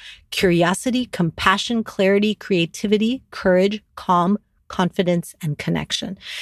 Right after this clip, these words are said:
These are in I F S, never damaged or destroyed ever. And I know a lot of us feel damaged,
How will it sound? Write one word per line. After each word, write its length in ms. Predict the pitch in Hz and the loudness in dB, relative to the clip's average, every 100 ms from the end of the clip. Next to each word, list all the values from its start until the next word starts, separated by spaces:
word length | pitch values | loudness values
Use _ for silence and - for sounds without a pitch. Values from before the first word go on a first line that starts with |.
| - | -6
These 220 | - 214 - - _ _ - | 0 0 0 -14 _ _ -4
are 180 | 180 | -2
in 340 | 185 208 175 208 - | 0 0 0 -2 -2
I 100 | 180 | 0
F 140 | 160 | 2
S, 240 | 294 247 - - | 2 2 -2 -6
never 420 | 165 160 175 214 | 0 4 4 4
damaged 600 | 254 220 190 190 185 - - | 4 4 4 2 -2 -8 -10
or 160 | 214 170 | -4 -2
destroyed 680 | 175 - - 170 160 160 _ _ _ - | -2 -4 0 2 2 -2 _ _ _ 2
ever. 640 | 196 180 160 165 151 - _ _ - - - - - - _ | 2 2 0 0 0 -6 _ _ -20 -18 -16 -18 -20 -20 _
And 120 | 233 | 0
I 80 | 226 | 2
know 200 | 277 339 | 4 4
a 40 | 311 | 4
lot 160 | 254 | 2
of 100 | 262 | 2
us 160 | 247 - | -2 -4
feel 340 | - 165 165 | 0 2 4
damaged, 580 | 175 202 208 220 - - | 4 4 4 2 -2 -14